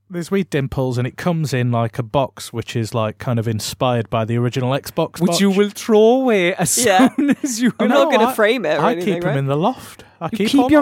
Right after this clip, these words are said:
Speaker 1: my,
Speaker 2: cardboard
Speaker 3: Oh,
Speaker 2: boxes.
Speaker 3: actually,
Speaker 1: oh,
Speaker 3: no.
Speaker 1: I keep all my console boxes, yeah.
Speaker 3: We've still
Speaker 1: Absolutely.
Speaker 3: got all our console boxes 'cause we mo-, use them whenever we <laughs> move.
Speaker 2: Right,
Speaker 3: So
Speaker 2: okay, yeah.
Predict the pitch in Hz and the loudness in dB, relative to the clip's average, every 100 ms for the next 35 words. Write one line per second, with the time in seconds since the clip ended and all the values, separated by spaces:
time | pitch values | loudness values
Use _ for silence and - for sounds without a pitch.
0 | 202 - 285 285 285 285 - 262 254 254 | 2 -4 -2 2 2 4 4 2 2 2
1 | 294 233 214 311 226 214 277 - 170 254 | 4 4 2 0 0 0 -2 -2 -2 0
2 | 147 117 127 - 202 175 240 311 202 240 | -2 -2 -4 -2 -2 0 0 0 -2 -2
3 | 262 247 - 262 247 196 202 196 190 220 | -2 -2 0 2 2 2 4 2 2 0
4 | 180 180 180 165 - 165 151 170 160 175 | -2 -2 -2 -2 -4 -8 -8 -10 -6 -4
5 | 175 170 170 175 170 165 190 202 170 185 | -2 -4 -6 -6 -6 -4 -4 -2 -2 -2
6 | 208 214 196 202 240 240 302 - 160 160 | 0 0 0 0 -2 -2 -4 -2 0 2
7 | 156 233 165 - 147 143 139 | 0 -2 -6 -4 -2 0 0